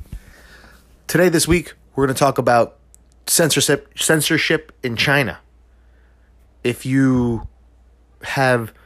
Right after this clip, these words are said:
been paying attention to the news, there's been a lot of turmoil surrounding and controversy surrounding China and their censorship,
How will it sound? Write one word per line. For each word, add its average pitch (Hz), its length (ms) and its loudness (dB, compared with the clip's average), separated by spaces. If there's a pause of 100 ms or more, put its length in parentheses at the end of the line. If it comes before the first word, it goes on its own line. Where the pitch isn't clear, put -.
(340)
been 127 140 0
paying 135 180 2
attention 127 360 -2
to 117 80 -12
the 113 100 -6
news, 135 480 0 (260)
there's 110 220 -2
been 117 180 -2
a 110 60 0
lot 113 200 2
of 101 240 -6 (1200)
turmoil 123 540 -2
surrounding 117 760 -4 (420)
and 110 120 -4
controversy 123 560 -2
surrounding 120 560 0 (320)
China 135 640 0 (320)
and 127 360 -4 (180)
their 147 140 0
censorship, 139 760 0